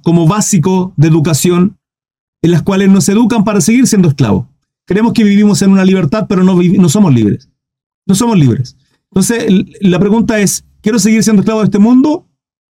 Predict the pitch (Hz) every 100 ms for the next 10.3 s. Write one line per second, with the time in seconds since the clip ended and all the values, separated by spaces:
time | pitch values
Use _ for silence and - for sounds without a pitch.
0 | _ _ _ _ - 220 247 143 196 196
1 | - 214 202 185 - 233 220 202 233 185
2 | 151 127 - - _ _ _ _ _ _
3 | _ _ _ 123 196 208 160 190 170 170
4 | 185 175 180 170 185 143 160 160 147 147
5 | 143 156 123 _ _ - - 202 214 185
6 | 156 143 139 120 104 - _ _ _ _
7 | _ _ _ _ _ - 143 170 175 151
8 | 156 202 190 208 202 147 156 - 143 175
9 | 160 147 156 143 117 101 - _ _ -
10 | 190 151 123